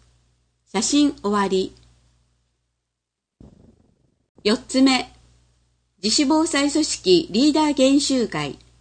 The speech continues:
六月二十九日土曜、光地区消防組合消防本部。県による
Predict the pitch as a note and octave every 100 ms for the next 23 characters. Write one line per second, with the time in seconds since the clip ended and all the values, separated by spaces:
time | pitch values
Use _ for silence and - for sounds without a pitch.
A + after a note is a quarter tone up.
0 | _ _ _ - G3 C#4 F#3 F#3 A#3 A#3+
1 | - D4 D#4+ C4+ A#3 F#3+ G3+ A3 F3 D#3
2 | G#3+ E3 C#3 - _ _ _ - - D4+
3 | D4 C4+ - F#3 - - C#4 D#4 D4 D4+
4 | D4 D#4 B3 F3+ D#3+ - C4 C4 B3+ B3
5 | B3 G#3+ D3 C#3+ - _ _ _ _ _
6 | _ _ - E4 E4 C#4 G3 D#3+ F3 E3+